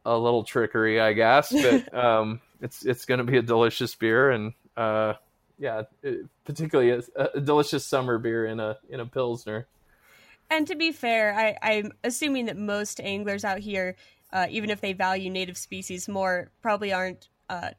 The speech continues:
Speaker 2: wanting to get rid of all the brown trout fishing there is out here either.
Speaker 1: No, nor am I. I, I just, um, I think, y-, you know, the, the twelve to fifteen percent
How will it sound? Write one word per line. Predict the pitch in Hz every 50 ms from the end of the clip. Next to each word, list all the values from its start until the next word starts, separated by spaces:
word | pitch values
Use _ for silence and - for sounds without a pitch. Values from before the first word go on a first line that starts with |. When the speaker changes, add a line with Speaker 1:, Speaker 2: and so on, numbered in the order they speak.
| _ _ -
Speaker 2:
wanting | 196 208 202 196 196 190
to | 214 185
get | 185 180 -
rid | 196 190
of | 185 180
all | 175 175
the | 175
brown | 180 190 175 175 175 190
trout | - 175 165 156 -
fishing | 170 170 - - 180
there | 165 156
is | 151 156
out | 226 - -
here | - - -
either. | - - - - 104 135 226 226 - _ - - -
Speaker 1:
No, | 175 196 190 180 175
nor | 170 170 180 180
am | 165 143 143
I. | 143 147 143 135 123 117
I, | 117 123 120 - 139
I | 139 135
just, | 131 151 147 127 117 - - -
um, | 139 123 120 117 113 113 110 113 - _ _ _ _ _ _ _ - -
I | 143 143
think, | 139 - 165 151 143 139 135 - - - - _ _ _ _ _ _ _
y-, | - 135
you | 131 120 117 139 147 143
know, | 131 131 127 120 120
the, | 120 123 117 117 113 - -
the | - 127 120 117 - - - _ _ _ _ _ _ _ _
twelve | - - 160 151 151 147 139 135
to | 135 127
fifteen | - - 139 131 - - 160 139 131 123
percent | 120 - 123 113 - - - 135 131 127 117 120 120 120 -